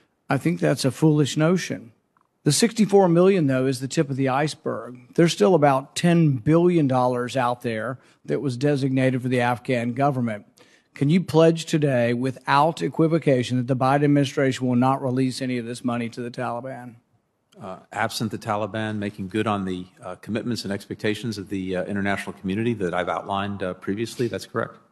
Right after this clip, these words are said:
Speaker 1: Maybe we could deduct a fee for the weapons they took.
Speaker 2: So, uh, Senator, uh, on the, uh, on the weapons, uh, again, I'll defer to my,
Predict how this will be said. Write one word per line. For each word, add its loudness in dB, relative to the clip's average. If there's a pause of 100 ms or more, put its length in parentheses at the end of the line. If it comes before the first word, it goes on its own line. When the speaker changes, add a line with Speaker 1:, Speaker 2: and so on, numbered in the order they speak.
(480)
Speaker 1:
Maybe 4
we 6
could 6
deduct 0
a 0
fee 2
for -2
the -4
weapons -4
they -12
took. -12 (1040)
Speaker 2:
So, 2
uh, -2
Senator, 0 (120)
uh, -8 (100)
on 0
the, 0
uh, -6 (100)
on -4
the 0
weapons, -2
uh, -10
again, -2
I'll -2
defer -2
to -2
my, -4